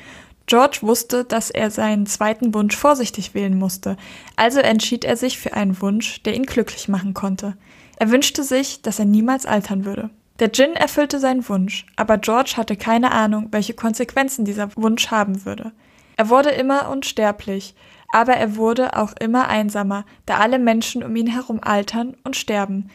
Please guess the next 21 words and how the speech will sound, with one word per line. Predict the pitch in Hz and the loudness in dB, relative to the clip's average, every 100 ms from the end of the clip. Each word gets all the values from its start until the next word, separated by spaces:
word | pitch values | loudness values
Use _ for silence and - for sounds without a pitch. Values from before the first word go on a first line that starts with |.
| _ _ | _ _
während | 220 214 208 | 2 4 2
er | 214 214 | 2 2
nicht | 240 - | 0 0
alterte. | 214 208 202 196 196 - _ _ _ - - | 0 0 -6 -6 -10 -10 _ _ _ -18 2
George | 254 294 - | 4 4 2
hatte | 254 247 | 0 2
nur | 233 247 | 2 2
noch | 269 269 | 0 0
einen | - 226 240 | 2 2 2
Wunsch | 226 220 220 | 0 0 0
übrig | 220 208 - 196 - - | -6 -6 -8 -8 -8 -6
und | 214 | 0
er | 220 214 | 0 2
wusste, | 247 254 285 277 | 2 2 0 -2
dass | 233 220 220 | -2 -4 -2
er | |
den | 208 202 | -2 -2
richtigen | 233 - 285 262 233 | -2 -4 -4 -4 -4
Wunsch | 214 220 - | -2 -2 -2
wählen | 214 208 196 | -2 0 0
musste. | 196 - 208 | -2 -6 -10